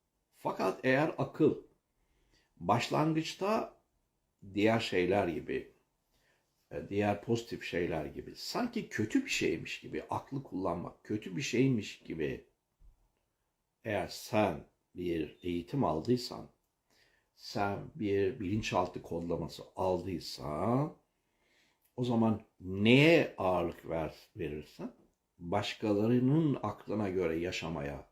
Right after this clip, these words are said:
ağırlık verirsin. Karar veremezsin yani. Kendin karar veremezsin, başkalarının kararlarını uygularsın.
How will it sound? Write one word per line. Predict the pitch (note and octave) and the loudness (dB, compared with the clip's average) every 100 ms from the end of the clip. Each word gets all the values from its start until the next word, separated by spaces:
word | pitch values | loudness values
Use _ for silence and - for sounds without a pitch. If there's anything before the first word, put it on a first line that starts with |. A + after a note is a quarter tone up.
| _ _ - | _ _ -14
ağırlık | D2 C#2 C#2 _ - | -10 -10 -10 _ -20
verirsin. | C#2 - _ - _ _ _ _ _ _ _ _ _ _ _ _ _ _ _ _ _ _ _ _ _ _ _ | -20 -20 _ -20 _ _ _ _ _ _ _ _ _ _ _ _ _ _ _ _ _ _ _ _ _ _ _
Karar | - A#2 B2 B2 | -2 6 10 10
veremezsin | C#3+ D#3+ B2 - - | 10 6 2 -2 -10
yani. | E2 D#2+ - _ _ _ _ _ _ _ _ _ _ _ _ _ _ _ _ - | -12 -12 -16 _ _ _ _ _ _ _ _ _ _ _ _ _ _ _ _ 4
Kendin | C3 D3+ | 6 6
karar | D3+ C#3 D3 C#3+ | 6 6 6 8
veremezsin, | C3+ B2+ G2+ - D#4 E4+ | 8 6 0 -6 -6 -2
başkalarının | C#3+ C#3 C#3 D3 D3+ E3 | -2 0 2 2 2 -2
kararlarını | - C3+ C3+ B2+ B2+ C3 | -2 0 4 4 4 2
uygularsın. | A2 - - - - - | 0 -2 -4 -4 -6 -12